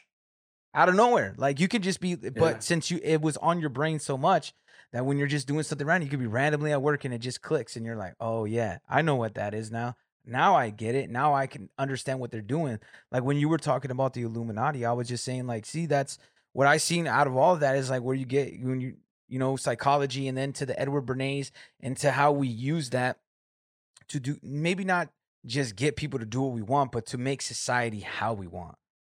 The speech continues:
Speaker 1: You know what I mean? It's not just
Speaker 2: Yeah.
Speaker 1: about controlling, like, "Oh, I wanna make sure Sean's over here." No, no, it's, it's in general how they want society.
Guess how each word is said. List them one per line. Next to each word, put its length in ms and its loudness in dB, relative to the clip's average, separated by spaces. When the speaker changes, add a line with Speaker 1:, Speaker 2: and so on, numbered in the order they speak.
Speaker 1:
You 60 -6
know 60 2
what 40 2
I 40 0
mean? 160 2
It's 140 -2
not 220 4
just 220 6
Speaker 2:
Yeah. 40 2
Speaker 1:
about 220 4
controlling, 500 2
like, 200 0
"Oh, 80 2
I 140 8
wanna 240 6
make 180 -2
sure 280 -2
Sean's 420 0
over 160 -2
here." 100 0
No, 200 4
no, 180 4
it's, 240 0
it's 280 -4
in 120 0
general 380 4
how 220 2
they 120 2
want 240 -2
society. 640 -4